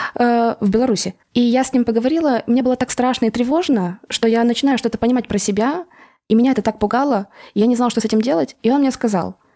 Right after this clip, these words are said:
«Слушай, ну не переживай, так бывает, ничего страшного, ну что поделаешь, ну ты с этим родилась». И я говорю, что: «А как я буду жизнь свою строить, как бы, как, как, как мне вообще жить? Ну, я какой-то необычный человек». И он мне сказал: «Ну да, у необычных людей необычная жизнь».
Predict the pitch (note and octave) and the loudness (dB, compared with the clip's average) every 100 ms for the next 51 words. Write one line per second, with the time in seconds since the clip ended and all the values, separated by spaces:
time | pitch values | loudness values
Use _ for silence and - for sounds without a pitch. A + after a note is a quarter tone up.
0 | _ - A#3+ - F#3+ C#4 G4+ G4+ G4 G4 | _ -2 0 2 2 2 2 2 0 0
1 | F#4 E4+ D#4+ - - D4+ D#4+ D4+ D4 A#3+ | 0 0 -2 -6 -2 0 0 0 2 2
2 | G3 C#4 - F4+ F4 D4+ - F#3 E3+ F3 | 0 -2 -4 -2 0 0 0 -2 0 -2
3 | A#3+ C#4 D#4+ - B3+ G#3+ F3+ F3 F3+ - | 2 2 0 0 -2 0 0 0 0 0
4 | C4+ D4+ D#4 E4 D4+ D#4 D4+ G#3 E3+ - | 0 2 2 0 0 2 2 0 -2 -8
5 | - - - - A3+ A#3 A3+ - - F#4 | -16 -20 -10 0 0 2 0 -2 -2 0
6 | B3+ B3 C#4 B3 B3+ C#4 - - A3+ G3+ | 2 2 2 2 2 0 -2 0 0 0
7 | B3+ B3+ F#3+ - F3+ F#3 C#4 - - - | 0 0 -2 -4 -6 -4 -4 -6 -12 -16
8 | - - C#4+ - - C#4+ B3 A3 G3+ F#3 | -14 -4 -4 -2 -2 2 2 4 0 -2
9 | G#3+ - A#3+ F#3 A#3 A#3+ F3 - - _ | -4 0 0 2 0 0 -2 -10 -14 _
10 | _ _ - B3+ A3 A#3+ - - A3 A3+ | _ _ 0 2 2 0 -2 0 2 0
11 | B3 B3+ G#3 A3+ A#3+ G#3+ F3+ - - - | 0 0 -2 0 0 0 -2 -6 -20 -20
12 | - F#3 A#3+ E4+ D#4+ D#4 C#4+ B3 E4 C#4 | -4 0 2 2 2 2 2 2 0 0
13 | C4+ D4+ E4 G#3+ A3 A3 E4 - - G#3 | 0 -2 -4 0 0 0 -2 -2 0 0
14 | F#3 C4+ G3 D4+ - F#3+ E3+ F#3+ G#3+ G#3 | 2 0 0 -2 0 -2 0 -2 -2 -4